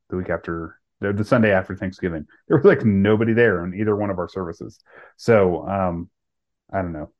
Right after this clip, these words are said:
Like you're saying, Scott, it's like a win-win, lose-lose kind of thing. And so, uh,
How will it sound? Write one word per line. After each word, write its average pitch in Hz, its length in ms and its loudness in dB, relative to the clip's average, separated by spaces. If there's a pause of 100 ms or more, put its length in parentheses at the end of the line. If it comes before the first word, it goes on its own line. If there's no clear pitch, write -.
(120)
Like 98 160 -4
you're 104 80 0
saying, 85 260 -6
Scott, 87 240 -2
it's 90 140 -10
like 95 80 -6
a 92 60 -2
win-win, 90 680 -4
lose-lose 85 420 -8
kind 78 200 -10
of 78 80 -16
thing. 80 280 -10
And 85 320 -12
so, 85 420 -4 (560)
uh, 78 340 -2